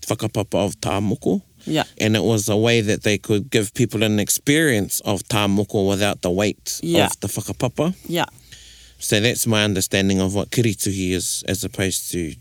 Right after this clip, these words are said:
Speaker 1: tā moko.
Speaker 2: Yeah, it's probably a better way of putting it, 'cause I've always thought kirituhi is people who still appreciate tā moko,
Speaker 1: Mm.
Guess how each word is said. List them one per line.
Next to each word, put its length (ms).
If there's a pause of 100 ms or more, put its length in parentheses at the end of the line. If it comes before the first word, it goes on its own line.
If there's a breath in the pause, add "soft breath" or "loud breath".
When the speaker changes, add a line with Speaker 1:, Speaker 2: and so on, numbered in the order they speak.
(340)
Speaker 1:
tā 240
moko. 320 (160)
Speaker 2:
Yeah, 400
it's 100
probably 300
a 80
better 260
way 140
of 160
putting 420
it, 200
'cause 120
I've 220
always 280
thought 360 (400)
kirituhi 760 (220)
is 800
people 520
who 300
still 220
appreciate 680
tā 240
moko, 460
Speaker 1:
Mm. 280